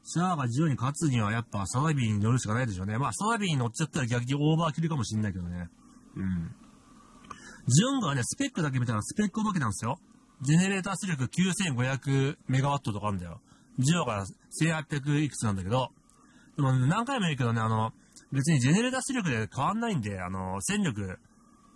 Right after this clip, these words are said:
ね、あの、なんだ、差は出ないんで。うん。別にジェネレーター出力高ければ強いってもんじゃねえからさ。うん。だもんでね、だってあのー、ガンダムマークツーなんて、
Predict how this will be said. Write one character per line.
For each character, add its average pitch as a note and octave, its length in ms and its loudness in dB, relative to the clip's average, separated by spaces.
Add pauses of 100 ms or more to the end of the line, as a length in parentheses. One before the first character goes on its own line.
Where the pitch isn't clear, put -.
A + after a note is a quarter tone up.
ね、 A2+ 140 0
あ A2+ 160 0
の、 G2+ 580 0 (480)
な A#2+ 120 0
ん A2 40 2
だ、 G2 100 2
差 D3 140 0
は D3+ 100 0
出 D3+ 80 0
な G3 120 0
い A#2+ 40 -2
ん G2 80 -4
で。 F#2 220 -8 (380)
う G#2+ 60 -8
ん。 F2+ 300 -6 (680)
別 A#2 100 0
に G#2+ 80 -2
ジ A#2 80 4
ェ C3 60 8
ネ E3+ 100 8
レ G#3 60 4
ー G3+ 40 -2
タ G#3+ 80 0
ー G3+ 40 -2
出 - 120 -6
力 C#3+ 140 -2
高 E3 180 -4
け D3+ 80 -2
れ B2+ 60 -2
ば G#2+ 80 -2
強 D3+ 220 -2
い - 20 0
っ - 20 -6
て - 60 -4
も G#2+ 80 0
ん - 20 -2
じ F#2+ 80 -4
ゃ - 20 0
ね B2 100 2
え A2+ 40 0
か F#2 80 -6
ら E2+ 80 -8
さ。 - 240 -14 (160)
う G2 80 -6
ん。 F2 240 -4 (1400)
だ B2 140 4
も D#3+ 80 6
ん D#3 60 6
で A#2 80 4
ね、 G#2+ 240 2 (260)
だ C3+ 100 2
っ A2+ 40 -2
て A2 100 -4
あ G#2+ 80 0
の G#2 420 0
ー、 - 20 -2
ガ C#3 140 2
ン G#3 60 4
ダ A#3+ 80 0
ム A#3 120 0
マ A#3+ 140 0
ー A3 40 -4
ク - 80 -14
ツ A#3+ 100 -2
ー A3+ 80 2
な C#3 100 -2
ん G#2+ 80 -4
て、 G2+ 220 -4